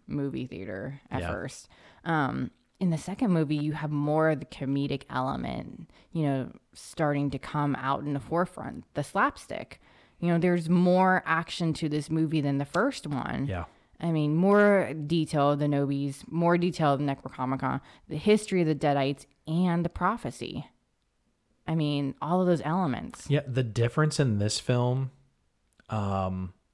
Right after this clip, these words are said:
Speaker 2: just from the last and then Army of Darkness from this one, like, right away,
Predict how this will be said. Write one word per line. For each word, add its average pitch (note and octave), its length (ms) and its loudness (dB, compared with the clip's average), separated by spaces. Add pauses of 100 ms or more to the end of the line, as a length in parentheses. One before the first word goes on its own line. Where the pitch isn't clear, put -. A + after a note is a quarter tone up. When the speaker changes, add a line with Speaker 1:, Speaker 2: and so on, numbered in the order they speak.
(200)
Speaker 2:
just A2+ 240 -2
from A#2+ 160 2
the G#2+ 100 0
last F#2 440 -2
and F#2 120 -4
then F2 240 -4
Army F#2 240 -4
of F2+ 80 -8
Darkness F#2 320 -4
from F#2+ 140 -6
this F2+ 160 -4
one, F#2+ 140 -2
like, F2+ 280 -6 (500)
right B2 360 6
away, B2 560 6